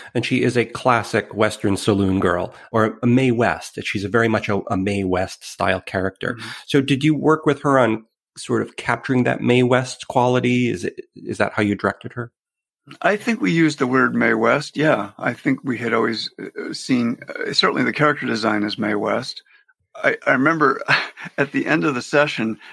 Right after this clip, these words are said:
Speaker 2: she was still in the recording booth, and, uh, she got a call from Steven, and, um, he asked, "Well, how's it, how did it go?" And, and she says, "Well, these guys are great. They, they really pulled a performance out of us."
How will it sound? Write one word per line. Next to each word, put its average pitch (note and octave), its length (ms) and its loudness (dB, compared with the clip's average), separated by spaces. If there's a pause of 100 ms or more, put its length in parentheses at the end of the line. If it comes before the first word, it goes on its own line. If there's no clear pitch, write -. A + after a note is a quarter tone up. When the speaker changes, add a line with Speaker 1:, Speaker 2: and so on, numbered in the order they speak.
Speaker 2:
she C3+ 220 -2
was B2+ 140 -2
still D#3+ 240 2
in C#3+ 80 4
the C3 60 2
recording C3+ 420 2
booth, A#2 260 -2
and, A2+ 220 -2
uh, - 100 -6
she - 140 -4
got B2+ 160 2
a A#2 40 0
call B2+ 380 0
from A2+ 220 -6
Steven, A#2 580 -2 (460)
and, A2+ 440 2
um, A2 300 2 (840)
he B2+ 220 2
asked, A#2+ 300 2
"Well, A2+ 160 -2
how's A#2+ 300 0
it, C3 100 -4
how B2 180 0
did A2+ 140 0
it - 100 -6
go?" A#2+ 340 4
And, A2+ 140 -2 (260)
and A2 100 -8
she - 140 -8
says, C3+ 400 -8
"Well, G3 240 -4
these G3 220 -4
guys F3+ 280 0
are E3 80 0
great. D#3+ 320 2
They, D3 200 2 (220)
they D3+ 100 4
really G#3+ 260 4
pulled F#3+ 320 0
a E3 80 2
performance D3 720 0
out A2+ 220 4
of G#2+ 140 -2
us." A2+ 260 -6